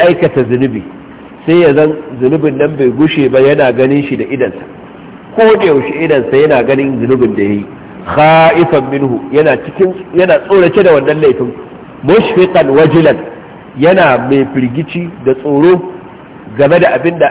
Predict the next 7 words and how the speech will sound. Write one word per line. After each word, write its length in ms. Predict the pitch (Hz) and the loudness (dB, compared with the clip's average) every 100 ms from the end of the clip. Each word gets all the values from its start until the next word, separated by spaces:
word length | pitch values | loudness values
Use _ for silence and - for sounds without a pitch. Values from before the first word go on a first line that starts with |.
| 123 | 0
Allah 260 | 165 156 | 2 2
zai, 140 | 135 139 | 2 0
ta'ala 320 | 143 135 139 | 0 2 2
zai 160 | 143 120 | 2 0
masa. 280 | 117 95 - - - - - - - | 0 -4 -10 -18 -20 -20 -20 -20 -6
<coughs> 680 | - - - - - - 127 | 0 2 2 0 -4 -12 -2
Bakiyan, 520 | 147 180 175 190 165 | 2 2 2 2 2